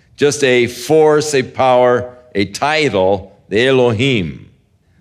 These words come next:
Those who truly know God in a personal way know God as Yahweh or as Jesus Christ.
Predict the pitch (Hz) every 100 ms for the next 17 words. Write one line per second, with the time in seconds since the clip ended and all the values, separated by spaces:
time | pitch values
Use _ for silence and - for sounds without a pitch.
0 | _ - 190 214 - 165 151 - 196 185
1 | 156 170 196 175 139 131 143 143 147 135
2 | 131 - - 214 220 - 135 117 110 110
3 | 117 110 - _ _ _ _ - 107 151
4 | 160 135 139 139 127 123 120 - - -
5 | _ _ - 101 139 147 139 139 139 139
6 | 123 117 110 113 117 110 90 - 139 147
7 | 131 123 120 - - 127 113 90 85 -
8 | -